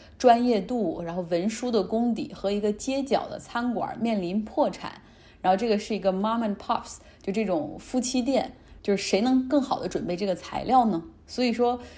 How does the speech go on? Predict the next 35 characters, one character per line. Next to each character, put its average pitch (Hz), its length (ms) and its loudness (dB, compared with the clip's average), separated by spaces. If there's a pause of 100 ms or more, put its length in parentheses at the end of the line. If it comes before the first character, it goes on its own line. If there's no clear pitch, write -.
(160)
这 - 100 0
些 302 100 6
对 294 160 2
小 190 280 2
企 190 240 -4
业 190 120 2
的 180 140 2
拨 269 400 2
款 285 300 -2
哈， 170 260 -4
这 277 160 0
一 226 60 2
轮 165 240 0
怎 - 120 -4
么 - 120 -6
样 190 200 2
能 165 120 0
够 190 100 -2
不 180 100 -8
要 190 140 2
错 208 240 -2
发， 214 380 -4
做 262 180 2
更 262 140 2
多 269 100 4
的 233 100 4
限 247 320 2
制 160 220 -4
和， 165 420 2
和 - 160 -6
background 254 520 2
check - 300 -4 (360)
很 156 180 -6
重 160 220 -2
要。 - 160 -6